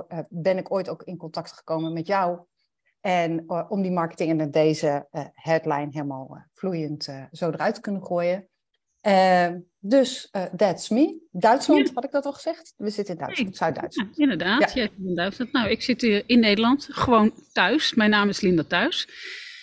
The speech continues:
Speaker 2: Ik help vrouwelijke gastenverblijfondernemers om, eh, met hun eigen website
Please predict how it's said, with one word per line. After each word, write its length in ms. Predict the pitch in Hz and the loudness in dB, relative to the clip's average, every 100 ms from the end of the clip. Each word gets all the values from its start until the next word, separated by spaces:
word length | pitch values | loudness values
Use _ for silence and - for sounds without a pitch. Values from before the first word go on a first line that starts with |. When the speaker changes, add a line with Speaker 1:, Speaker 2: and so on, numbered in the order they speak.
| - | -6
Speaker 2:
Ik 120 | - 302 | 0 4
help 220 | 311 269 | 6 4
vrouwelijke 680 | - - 285 359 381 330 262 | 2 4 6 8 6 4 2
gastenverblijfondernemers 2000 | - 302 - 262 226 214 - 220 226 180 - 226 202 196 208 196 160 147 - - | 2 0 0 0 2 0 2 4 4 4 2 4 6 8 6 4 4 2 -2 -2
om, 300 | 196 175 175 | 0 2 2
eh, 280 | - 170 156 | 2 2 4
met 180 | 165 170 | 2 2
hun 140 | 214 - | 0 2
eigen 320 | 233 302 320 | 4 4 6
website 560 | 247 220 - 190 208 - | 4 4 2 2 2 0